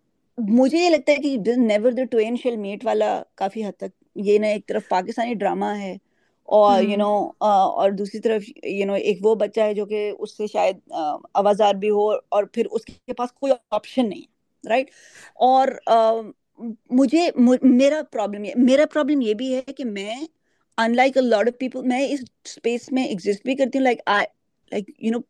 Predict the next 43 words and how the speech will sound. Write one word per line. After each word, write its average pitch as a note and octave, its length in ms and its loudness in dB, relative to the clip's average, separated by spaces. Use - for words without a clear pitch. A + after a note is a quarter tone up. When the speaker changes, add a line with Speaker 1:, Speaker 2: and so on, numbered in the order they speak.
Speaker 1:
आ-, G#2 260 -6
आप G3+ 280 0
जो G#3+ 220 0
है, A3 220 -2
आप, G#3 460 2
आपके G3+ 320 -2
जो G#3+ 200 2
एक G#3 200 -6
कह G#3+ 100 -4
लें G3+ 120 -8
फ्रेटर्निटी G#3 680 -4
है, A3 60 -2
मेरी A3 320 -2
है, G#3 120 -4
वो D#4+ 460 0
मेरी D#4 320 6
actually C#4 420 0
वही D4 140 6
लोग, C#4 140 2
I A3+ 280 0
mean, B3+ 200 -4
आपने A#3 320 -4
जिन B3+ 140 -4
लोगों B3+ 160 -6
के C4 60 -4
नाम A#3+ 220 -4
लिए, B3 140 -4
फाइका A#3 360 -4
मनसब A3+ 480 -6
हो A3 60 -2
गई, A3+ 340 -14
अ, G3+ 240 -6
मुशर्रफ G3+ 400 -8
अली G#3 100 -4
फारूकी G3+ 400 -6
हो A3+ 80 -2
गए A3 120 0
वगैरह, A3 280 0
these A#3+ 240 -2
are C4+ 100 4
people C4+ 260 0
I B3+ 180 2
know। B3 280 -2